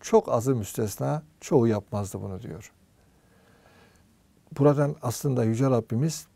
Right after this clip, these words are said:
bir mümin kimlikten, mümin kişilikten, mümin gönlünden şunu demek ki Rabbimiz bekliyor. Allah mı istedi?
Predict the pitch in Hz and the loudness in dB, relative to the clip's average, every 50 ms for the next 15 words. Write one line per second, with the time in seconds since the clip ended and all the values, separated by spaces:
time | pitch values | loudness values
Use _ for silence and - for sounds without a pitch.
0 | _ _ _ - - _ _ _ - 131 143 131 117 113 127 - - 147 143 165 | _ _ _ -20 -20 _ _ _ 2 4 4 4 4 2 0 -2 0 2 2 2
1 | 151 - - - - 120 113 110 107 98 - - - 139 135 117 123 - - 139 | 2 2 0 -2 -2 0 0 0 0 -2 -2 -2 -2 0 0 0 -2 -2 -2 0
2 | 143 143 120 - - - - 120 107 107 98 - - 131 123 117 113 131 - - | 0 0 0 -2 -4 -4 0 0 0 0 -2 -2 -2 -2 0 2 0 0 0 0
3 | 147 147 151 139 113 113 113 110 110 113 110 107 120 147 151 147 - - 117 120 | 2 4 4 4 4 4 2 2 2 2 0 0 0 0 0 0 0 0 0 2
4 | 107 90 - - _ _ _ _ _ _ - 113 104 104 98 92 - - 104 95 | 0 0 -4 -8 _ _ _ _ _ _ -4 -2 -2 0 -2 -4 -6 -6 -6 -8
5 | - - _ _ - 107 110 104 110 113 107 107 101 95 95 101 95 - - 98 | -8 -12 _ _ -8 -6 -6 -4 -2 0 0 0 0 0 -2 -2 -4 -4 -4 -4
6 | 98 92 87 85 - _ _ _ - _ _ - - _ _ _ _ - - - | -4 -4 -6 -8 -10 _ _ _ -20 _ _ -20 -20 _ _ _ _ -20 -20 -20
7 | - - - - - - - _ 143 139 143 147 190 214 226 226 208 147 104 - | -20 -20 -20 -20 -20 -20 -6 _ 4 6 6 6 6 4 4 2 0 -2 -4 -4
8 | - - 104 104 139 170 185 | -6 -6 -6 -4 -6 -6 -8